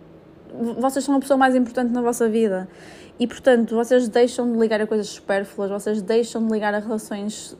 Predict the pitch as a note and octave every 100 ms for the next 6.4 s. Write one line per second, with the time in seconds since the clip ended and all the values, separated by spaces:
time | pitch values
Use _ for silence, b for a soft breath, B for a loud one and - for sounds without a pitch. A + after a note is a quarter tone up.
0 | F#3 G#3+ G#3+ G#3+ - F#3+ - A3 A3 G3+
1 | G3 G3 G#3 A3 B B B B B A#3
2 | A#3+ A#3+ A#3+ - A3+ - B3+ B3+ C4 B3+
3 | B3 B3 B3 - A#3+ A#3+ B3 B3+ B3+ B3
4 | A#3+ A3+ A3 A3 - A3+ A3 G#3 - -
5 | - A#3+ A#3+ A#3+ A#3 A3+ G#3+ G#3+ A3+ A3+
6 | A3+ G#3+ G#3 G#3